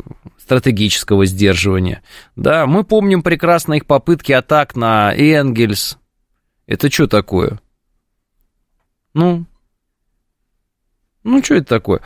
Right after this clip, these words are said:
Ну, не пытались они, что ли, нашу стратегическую авиацию, да, поразить в Энгельсе? Давайте вот прямо я вам задаю такой вопрос.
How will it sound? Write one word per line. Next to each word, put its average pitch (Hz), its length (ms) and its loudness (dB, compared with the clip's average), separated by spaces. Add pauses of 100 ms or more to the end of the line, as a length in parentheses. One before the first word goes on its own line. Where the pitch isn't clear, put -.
(200)
Ну, 233 260 2
не 214 140 2
пытались 233 480 0
они, 165 180 0
что 143 180 -2
ли, 127 80 2
нашу 131 300 0
стратегическую 127 760 0
авиацию, 123 680 -2 (1500)
да, 135 240 0
поразить 143 480 -2
в 120 60 -2
Энгельсе? 90 480 -2
Давайте 160 420 0
вот 98 160 -6
прямо 120 380 0
я 92 100 0
вам 92 160 0
задаю 98 340 0
такой 85 280 0
вопрос. - 500 -2